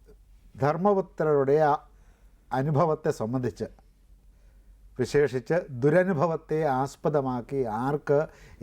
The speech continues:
ഏതേതെല്ലാം കാലങ്ങളിൽ മനുഷ്യജീവിതം നിലനിൽക്കുമോ ആ കാലങ്ങളിലേക്കെല്ലാമുള്ള മറുപടി വന്നു കഴിഞ്ഞു. പറയുമ്പോൾ ഒരു ആനുഷ്ടുഭ ശ്ലോകം മാത്രമാണ്. "വേദസ്യോപനിഷത് സത്യം."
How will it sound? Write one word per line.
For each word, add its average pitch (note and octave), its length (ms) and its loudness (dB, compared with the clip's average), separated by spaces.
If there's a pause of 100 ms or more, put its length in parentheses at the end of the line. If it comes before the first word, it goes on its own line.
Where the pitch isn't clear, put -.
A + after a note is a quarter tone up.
ഏതേതെല്ലാം C#3+ 640 2 (140)
കാലങ്ങളിൽ C3 720 0 (400)
മനുഷ്യജീവിതം C3+ 720 0
നിലനിൽക്കുമോ B2 600 -4 (280)
ആ - 20 -2 (200)
കാലങ്ങളിലേക്കെല്ലാമുള്ള B2 1300 -4 (120)
മറുപടി A2+ 320 -8
വന്നു A2 160 -12
കഴിഞ്ഞു. F#2 240 -14 (1700)
പറയുമ്പോൾ C3+ 440 0
ഒരു C#3 140 6 (920)
ആനുഷ്ടുഭ - 1040 -6 (160)
ശ്ലോകം C#3+ 360 0
മാത്രമാണ്. A2 380 -8 (2000)
"വേദസ്യോപനിഷത് F3 1400 2
സത്യം." D#3+ 360 0